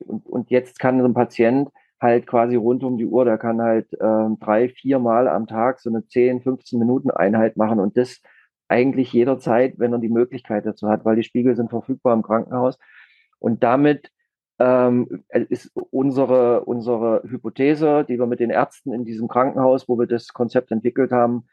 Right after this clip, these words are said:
äh, die wir da aufgebaut haben, ist, dass wir die, den, den, den,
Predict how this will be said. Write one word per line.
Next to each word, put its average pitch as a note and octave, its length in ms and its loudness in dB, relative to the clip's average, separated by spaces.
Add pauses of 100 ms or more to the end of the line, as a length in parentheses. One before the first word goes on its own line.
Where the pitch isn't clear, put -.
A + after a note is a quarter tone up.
(280)
äh, A#2 160 4
die A2 140 -2
wir A#3+ 80 2
da G#3 140 4
aufgebaut A#2 500 0
haben, A2+ 180 -2
ist, - 220 -10
dass A2+ 180 -2
wir A#2+ 80 2
die, A2 420 2
den, G#2+ 320 0
den, G#2 360 -2 (340)
den, G#2+ 220 0